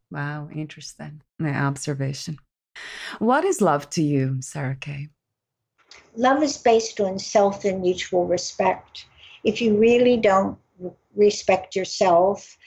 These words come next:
Speaker 2: you may have very intimate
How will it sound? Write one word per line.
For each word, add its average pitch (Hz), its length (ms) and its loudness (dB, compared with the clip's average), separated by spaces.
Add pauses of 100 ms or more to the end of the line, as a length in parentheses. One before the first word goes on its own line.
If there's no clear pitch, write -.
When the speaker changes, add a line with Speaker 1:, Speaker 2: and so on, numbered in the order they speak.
(360)
Speaker 2:
you 196 200 0
may 202 280 4
have 190 440 0
very 196 480 2 (160)
intimate 214 760 0